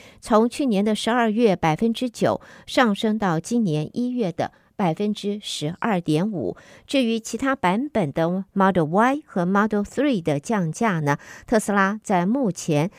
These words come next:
仍然还是维持，呃，没有任何的改变的。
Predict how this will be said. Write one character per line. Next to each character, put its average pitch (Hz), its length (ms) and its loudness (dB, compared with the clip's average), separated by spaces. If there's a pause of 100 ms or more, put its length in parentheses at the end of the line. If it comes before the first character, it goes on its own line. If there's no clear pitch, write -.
(180)
仍 233 240 4
然 165 280 0 (100)
还 147 400 -2
是 156 540 -4
维 151 320 0
持， 139 640 -6
呃， 107 440 2 (120)
没 156 200 0
有 139 280 0
任 139 280 -2
何 113 260 -6
的 85 460 -2 (100)
改 - 200 -4 (100)
变 - 320 -2
的。 - 160 0